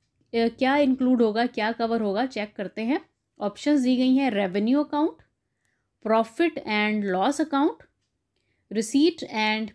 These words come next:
payment account and all of these। तो देखिए, जो फाइनल अकाउंट बनेगा उसमें रेवेन्यू भी आएगा, उसमें प्रॉफिट और लॉस भी आएगा,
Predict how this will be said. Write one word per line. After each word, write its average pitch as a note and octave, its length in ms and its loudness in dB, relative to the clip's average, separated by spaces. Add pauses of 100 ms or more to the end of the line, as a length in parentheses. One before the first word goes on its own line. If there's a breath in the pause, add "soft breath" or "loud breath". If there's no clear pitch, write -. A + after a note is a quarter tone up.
payment C#4+ 280 2
account C4+ 420 -2 (400)
and A#3+ 260 2
all G3+ 320 -2
of A3 100 0
these। F#3 280 -2 (640)
तो B3+ 60 -4
देखिए, C#4+ 340 0
जो D#4 180 2
फाइनल C#4 420 0
अकाउंट C4+ 360 0
बनेगा A3 460 -4 (1000)
उसमें A3+ 340 2
रेवेन्यू F#3+ 440 2
भी A#3 140 2
आएगा, A#3+ 380 0 (960)
उसमें C4+ 320 0
प्रॉफिट A#3+ 500 0
और F#3+ 160 -2
लॉस F3 360 -2
भी B3+ 180 2
आएगा, B3+ 480 0